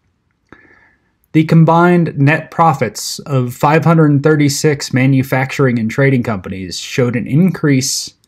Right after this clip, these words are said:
in the first six months of nineteen twenty-nine alone of roughly thirty-seven percent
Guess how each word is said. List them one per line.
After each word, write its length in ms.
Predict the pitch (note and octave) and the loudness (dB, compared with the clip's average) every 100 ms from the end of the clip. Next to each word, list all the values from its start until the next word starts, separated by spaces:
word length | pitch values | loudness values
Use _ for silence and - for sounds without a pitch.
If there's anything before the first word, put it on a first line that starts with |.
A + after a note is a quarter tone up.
| _ _ - | _ _ -4
in 120 | B2+ | -2
the 80 | B2+ | -2
first 340 | D3 D3+ C#3 | 0 0 0
six 240 | E3 D#3 | -2 -2
months 540 | C#3 C3 C3 C3+ - - | 0 0 0 -4 -8 -8
of 80 | A2 | -6
nineteen 400 | A2+ A2+ A#2+ A2 | -6 -4 -6 -6
twenty-nine 480 | A#2 A2+ A2 A2 | -6 -4 -4 -4
alone 420 | G#2 F2+ F#2 F#2 - _ _ _ _ _ _ _ - | -6 -8 -8 -10 -12 _ _ _ _ _ _ _ -2
of 160 | E3 D#3 | 0 2
roughly 420 | F#3+ E3 F3+ D#3+ | 2 2 4 2
thirty-seven 720 | D#3+ E3+ D#3 C#3 - C3+ A#2+ | 2 2 4 2 2 0 0
percent 460 | A#2+ A#2 A2+ G2+ | -4 -4 -4 -4